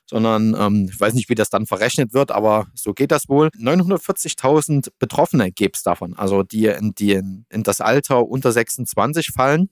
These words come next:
Griechenland würde bis zur Tourismussaison, eigen-, also Start der Tourismussaison, das war im Mai, äh, sollten fünfzig Prozent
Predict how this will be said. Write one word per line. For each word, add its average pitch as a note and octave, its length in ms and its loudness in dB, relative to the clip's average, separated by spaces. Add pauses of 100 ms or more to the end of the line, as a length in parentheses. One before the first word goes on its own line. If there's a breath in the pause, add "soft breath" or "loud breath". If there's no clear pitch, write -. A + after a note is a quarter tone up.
(240)
Griechenland D3 340 0
würde B2+ 200 2
bis - 200 -6
zur A2+ 220 -2
Tourismussaison, A2 1000 -2
eigen-, A#2+ 340 0
also G2+ 200 -4
Start A2 300 0
der G2 100 2
Tourismussaison, G2+ 880 -2 (120)
das - 200 -6
war A2 300 2
im G#2+ 180 -4
Mai, B2 280 0 (180)
äh, G#2+ 100 2
sollten A#2 320 2
fünfzig - 460 -4
Prozent A#2+ 720 -2